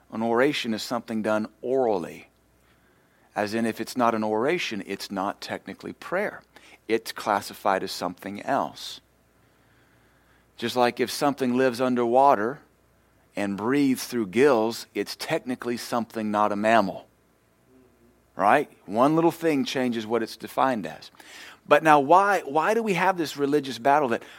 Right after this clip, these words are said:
"Oh, no, no, we can pray in our mind. God hears our hearts. He hears our thoughts." Yes, he does, but the world does not.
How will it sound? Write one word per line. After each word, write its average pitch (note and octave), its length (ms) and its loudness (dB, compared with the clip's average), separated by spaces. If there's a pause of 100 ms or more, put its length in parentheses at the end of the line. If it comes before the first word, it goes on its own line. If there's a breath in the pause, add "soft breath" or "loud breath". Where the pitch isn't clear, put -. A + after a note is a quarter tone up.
(100)
"Oh, E3+ 140 2
no, F3 100 0
no, F3 140 0
we D#3 120 -2
can A#3 160 -4
pray E3+ 280 -2
in C3 80 0
our A2+ 100 0
mind. A#2 340 -2
God D#3+ 220 4
hears F3 240 0
our A#2+ 140 2
hearts. G#2 380 -2
He F#3+ 100 -2
hears F#3 240 2
our B2 100 0
thoughts." A2+ 420 0 (380 loud breath)
Yes, B2 240 -2
he A#2+ 80 -4
does, A2 340 0 (200 loud breath)
but - 160 -8
the G#2+ 80 -4
world A#2 300 0
does F2+ 140 -8
not. G2 460 -6